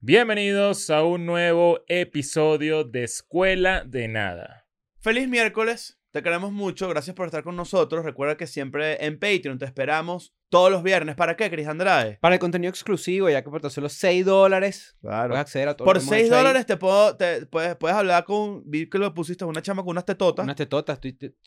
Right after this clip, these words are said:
Speaker 3: tú, si tú tan solo tienes seis segundos para decirle algo a alguien, tú lo
Speaker 2: Ajá.
Speaker 3: aprovechas y le dices, "Por tan solo seis dólares puedes tener acceso a contenido exclusivo de Escuela de Nada".
Speaker 2: Incluso si no eres Escuela de Nada.
Speaker 3: Tu dinero cada vez vale menos.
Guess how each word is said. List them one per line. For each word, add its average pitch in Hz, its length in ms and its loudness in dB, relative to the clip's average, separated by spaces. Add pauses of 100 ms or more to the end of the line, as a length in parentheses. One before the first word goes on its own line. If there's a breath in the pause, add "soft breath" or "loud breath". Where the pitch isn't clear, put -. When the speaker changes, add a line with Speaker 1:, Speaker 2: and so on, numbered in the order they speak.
(140)
Speaker 3:
tú, 196 140 -8
si 208 140 -12
tú 214 100 -10
tan 247 160 -2
solo 240 180 -2
tienes 120 440 -8
seis 190 280 -10
segundos 147 360 -8
para 131 140 -4
decirle 139 260 -8
algo 170 280 -4
a 170 100 -2
alguien, 151 340 -10 (260)
tú 120 60 -8
lo 135 60 -2
Speaker 2:
Ajá. 135 40 -2
Speaker 3:
aprovechas 156 380 -4
y 170 40 -6
le 127 100 -4
dices, 127 260 -8
"Por 127 140 -10
tan 113 80 -16
solo 127 140 -8
seis 156 180 -8
dólares 156 280 -6
puedes 123 180 -8
tener 131 200 -8
acceso 143 280 -14
a 143 40 -8
contenido 123 260 -10
exclusivo 139 320 -10
de 151 40 -8
Escuela 123 240 -8
de 107 60 -12
Nada". 143 200 -6
Speaker 2:
Incluso 180 400 0
si 220 80 -4
no 175 100 -2
eres 202 120 4
Escuela 175 240 -2
de 135 60 -4
Nada. 160 160 2
Speaker 3:
Tu 156 60 4
dinero 147 360 2
cada 170 240 2
vez 175 100 -2
vale 175 260 0
menos. 175 600 -6